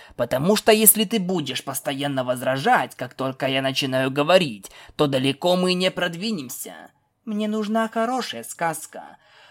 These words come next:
«А я хочу хорошего жеребенка». «Мне нужна хорошая правительница». Они молча уставились друг на друга. «Знаешь,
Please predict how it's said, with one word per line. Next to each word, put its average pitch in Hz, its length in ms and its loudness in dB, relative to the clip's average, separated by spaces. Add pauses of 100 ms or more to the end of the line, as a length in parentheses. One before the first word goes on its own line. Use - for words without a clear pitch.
«А 131 140 -2
я 127 140 -2
хочу 226 380 -2
хорошего 196 560 2
жеребенка». 143 880 -2 (180)
«Мне 202 220 -2
нужна 208 400 0
хорошая 226 540 0
правительница». 139 1160 -4 (360)
Они 131 300 -2
молча 196 440 0
уставились 147 640 -2
друг 120 300 -8
на 123 120 -8
друга. 113 600 -8 (320)
«Знаешь, 143 920 -4